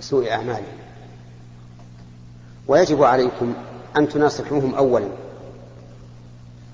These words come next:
فإن قاموا بالواجب فهذا المطلوب، وإن لم يقوموا بالواجب فهناك جهات أخرى، ارفعوا الأمر إليهم،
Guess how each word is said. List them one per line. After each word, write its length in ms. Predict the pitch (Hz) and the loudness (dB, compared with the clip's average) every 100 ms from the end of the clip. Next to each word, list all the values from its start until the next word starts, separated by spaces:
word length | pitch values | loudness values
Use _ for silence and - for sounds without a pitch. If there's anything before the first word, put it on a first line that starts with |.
| - - - | -20 -20 -12
فإن 280 | - 135 147 | -2 2 2
قاموا 420 | 139 147 143 135 | 4 4 6 4
بالواجب 460 | 123 120 127 123 120 120 | 2 4 4 4 0 -6
فهذا 260 | 120 127 | 0 0
المطلوب، 440 | 120 107 127 113 110 | 0 -4 -4 -2 -2
وإن 120 | 131 | -2
لم 160 | 120 | 0
يقوموا 320 | 117 107 123 113 | 0 0 -2 -2
بالواجب 400 | 101 123 123 110 | 0 2 2 -2
فهناك 400 | 110 117 131 110 | -6 -4 -4 -6
جهات 280 | 110 127 120 | -4 -4 -2
أخرى، 420 | 123 120 135 123 - - - - - - - - - - - - | -4 -2 0 0 -2 -16 -16 -18 -20 -20 -20 -20 -20 -20 -20 -8
ارفعوا 280 | 135 135 143 | -4 2 4
الأمر 260 | 131 135 131 | 4 2 0
إليهم، 360 | 120 135 113 | 2 2 2